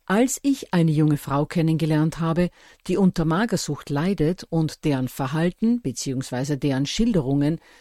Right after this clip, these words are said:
ihres bisherigen Lebensweges bei mir die starke Vermutung aufkommen ließen, dass bei ihr eine A-D-H-S-Problematik zu Essstörungen führen könnte.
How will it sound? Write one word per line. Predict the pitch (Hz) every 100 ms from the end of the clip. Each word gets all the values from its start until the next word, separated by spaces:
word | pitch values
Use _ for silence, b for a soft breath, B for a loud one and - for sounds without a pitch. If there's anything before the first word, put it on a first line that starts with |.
| b _
ihres | 180 165 139 135
bisherigen | - 156 - - 214 240 143 139
Lebensweges | 131 233 170 135 131 139 135 196 - B B B _
bei | 226
mir | 254 180 160
die | 143
starke | - - 160 180 160
Vermutung | 160 160 214 233 147 147
aufkommen | - 202 - - 139 135
ließen, | 131 135 - 165 214 B B B _
dass | 175 170
bei | - 135 -
ihr | 220 220 160 - 139
eine | 139 139
A-D-H-S-Problematik | 139 135 139 - 190 - - 139 143 139 135 151 143 -
zu | -
Essstörungen | - 139 - - 139 143 156 165
führen | - 180 165
könnte. | - 143 139 117